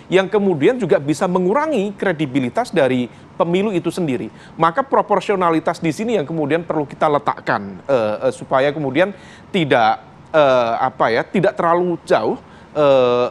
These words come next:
eh, memunculkan kekhawatiran atau bahkan ketakutan dan lain sebagainya,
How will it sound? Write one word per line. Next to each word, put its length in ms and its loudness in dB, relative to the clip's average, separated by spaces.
eh, 80 2
memunculkan 640 -2
kekhawatiran 720 -2
atau 420 -4
bahkan 380 0
ketakutan 560 -4
dan 100 2
lain 80 -2
sebagainya, 500 0